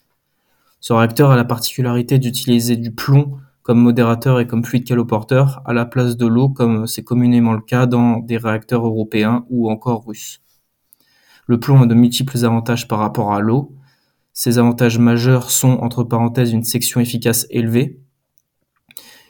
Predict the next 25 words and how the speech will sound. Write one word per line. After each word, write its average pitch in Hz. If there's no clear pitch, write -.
une 123
re-, 117
un 127
refroidissement 135
naturel 123
par 117
convection 123
à 113
l'intérieur 113
de 110
l'enceinte 113
du 113
réacteur, 110
ou 127
encore 135
une 123
solidification 123
en 120
cas 127
de 120
fuite 135
de 131
la 113
tuyauterie 117
principale. -